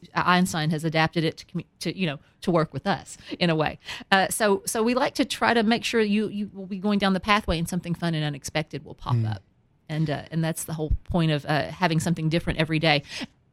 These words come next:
Speaker 1: And it's fun, you know, you talked about your, your wife being curious, uh, and, and wanting to, you know, d-
Speaker 2: Yeah,
Speaker 1: dig in a little
Speaker 2: yeah,
Speaker 1: deeper.
Speaker 2: yeah.
Speaker 1: Uh, having the chance to talk to the, the animal keepers, uh,
Speaker 2: Mm.
Speaker 1: is often a,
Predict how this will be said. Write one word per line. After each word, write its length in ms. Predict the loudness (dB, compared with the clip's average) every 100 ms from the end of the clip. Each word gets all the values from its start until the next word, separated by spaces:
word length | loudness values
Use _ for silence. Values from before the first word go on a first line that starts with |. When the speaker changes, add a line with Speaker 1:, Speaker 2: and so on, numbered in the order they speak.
| 0
Speaker 1:
And 100 | 2
it's 160 | 2 2
fun, 380 | 2 4 2 0
you 80 | 0
know, 60 | 2
you 100 | 2
talked 200 | 0 0
about 200 | 0 0
your, 220 | -2 -2 -6 -8
your 180 | -4
wife 500 | 0 2 4 2 0
being 180 | 0 2
curious, 720 | 2 0 2 2 2 -2 -6 0
uh, 280 | 2 4 2
and, 280 | 0 0 0
and 220 | 0 2
wanting 240 | 4 4 2
to, 200 | 2 -4 -2
you 140 | 0
know, 100 | 2
d- 140 | 2 0 2
Speaker 2:
Yeah, 100 | 4
Speaker 1:
dig 160 | 6 6
in 100 | 4
a 40 |
little 180 | 6 6
Speaker 2:
yeah, 60 | 6
Speaker 1:
deeper. 240 | 4 4
Speaker 2:
yeah. 160 | 4 2 -4 -20 -12 0
Speaker 1:
Uh, 240 | 0 0 -4 _ -8
having 280 | 0 2 2
the 80 |
chance 260 | 2 0 -2
to 60 | -2
talk 240 | -2 -2
to 120 | -4
the, 140 | -10 -10 -6
the 240 | -4 -2 0
animal 400 | 2 4 2 -4 -14 -6
keepers, 680 | -2 -2 -4 -10 -6 -6 2
uh, 40 |
Speaker 2:
Mm. 240 | 2 2 0
Speaker 1:
is 160 | -6 -2
often 320 | -2 0
a, 100 | -4